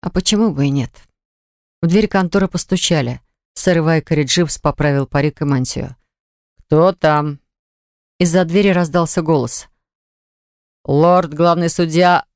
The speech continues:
Элленборо, сэр, ждет вас внизу в экипаже. Он заехал за вами. Он спрашивает, не забыли ли вы, что сегодня обедаете с ним в палате лордов?» «Нет-нет, скажите его светлости, чтобы он ехал один, я приду пешком».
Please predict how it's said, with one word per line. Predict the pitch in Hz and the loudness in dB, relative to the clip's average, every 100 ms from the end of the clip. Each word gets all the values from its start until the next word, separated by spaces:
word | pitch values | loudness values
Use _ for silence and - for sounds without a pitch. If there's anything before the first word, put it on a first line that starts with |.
| - | 0
Элленборо, | 180 170 160 151 156 156 180 196 | 2 2 0 0 2 2 2 0
сэр, | - 180 180 | 0 0 0
ждет | 147 135 165 | -2 -2 -2
вас | 147 156 - | 0 -4 0
внизу | 156 156 | 0 2
в | 156 | 0
экипаже. | 156 147 143 120 139 | -2 0 0 0 -2
Он | |
заехал | 143 165 160 170 | 0 0 0 0
за | 156 | 0
вами. | 156 139 127 - _ _ | 0 0 -2 -10 _ _
Он | - | -4
спрашивает, | 185 - 190 - 185 180 | -2 0 0 2 0 0
не | 175 | 0
забыли | 175 170 175 | 0 2 2
ли | 165 | 2
вы, | 160 175 | 2 0
что | 185 - 175 165 | -2 -2 0 0
сегодня | 156 - 160 151 156 | 0 -2 -2 0 0
обедаете | 160 185 165 - | 2 0 0 -4
с | - | -4
ним | 147 | -2
в | 143 | -2
палате | - 156 147 156 | 0 0 0 0
лордов?» | 151 143 143 139 _ _ _ _ - | 0 0 -4 -6 _ _ _ _ -8
«Нет-нет, | 147 151 135 123 117 107 | -2 -2 -2 -4 -6 -8
скажите | - - 160 147 165 - | -10 -2 0 2 0 0
его | 151 147 | -2 -2
светлости, | - 143 135 135 - | -2 -2 -2 -6 -4
чтобы | 135 - 135 | -4 -2 -2
он | 143 | 0
ехал | 143 - 139 | 0 -2 0
один, | 139 139 170 | 0 0 0
я | 127 135 | 0 -2
приду | - 131 135 | -2 -4 -4
пешком». | 131 - - 110 | -6 -8 -8 -8